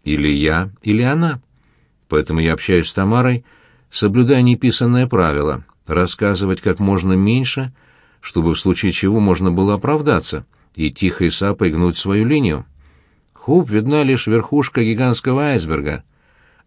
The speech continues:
а основная его масса коварно притаилась под водой.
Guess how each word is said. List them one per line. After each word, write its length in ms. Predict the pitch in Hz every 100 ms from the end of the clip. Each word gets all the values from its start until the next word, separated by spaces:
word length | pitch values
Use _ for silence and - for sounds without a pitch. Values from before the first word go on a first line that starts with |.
| -
а 140 | 78
основная 500 | 78 92 90 92 90
его 180 | 90 92
масса 440 | 98 120 120 127
коварно 480 | - 78 80 80 87
притаилась 520 | 92 82 92 95 92
под 200 | - 107
водой. 400 | 113 127 156 139